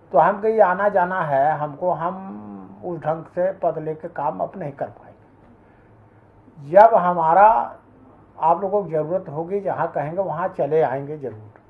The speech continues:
और अपने क्षेत्र की जिम्मेदारी है कि पहाड़ के ऊपर हमारे जो हैं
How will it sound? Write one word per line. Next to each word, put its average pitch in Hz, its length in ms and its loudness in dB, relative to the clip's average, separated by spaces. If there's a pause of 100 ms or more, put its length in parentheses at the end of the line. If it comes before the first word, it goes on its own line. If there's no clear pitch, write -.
(960)
और 202 160 8
अपने 220 300 0
क्षेत्र 233 400 -2
की 214 120 -8
जिम्मेदारी 202 640 2
है 165 160 2
कि 165 100 -16
पहाड़ 175 340 2
के 190 140 -8
ऊपर 175 280 -2
हमारे 156 400 -4
जो 135 160 -12
हैं - 260 -20